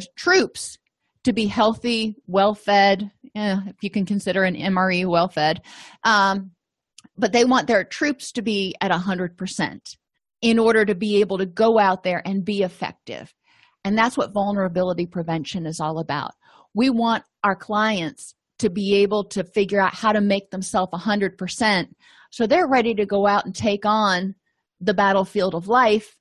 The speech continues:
and they've got the energy, the resources, the concentration, everything they need. And so if something happens, not saying it will,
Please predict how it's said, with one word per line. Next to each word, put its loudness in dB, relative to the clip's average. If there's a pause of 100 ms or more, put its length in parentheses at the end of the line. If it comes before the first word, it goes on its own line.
and 0
they've -2
got 0
the -6
energy, -4
the -2
resources, -6
the -8
concentration, -4 (480)
everything 0
they -4
need. -8
And -2
so -4 (160)
if -2
something -4 (160)
happens, -6
not -4
saying -2
it 0
will, 0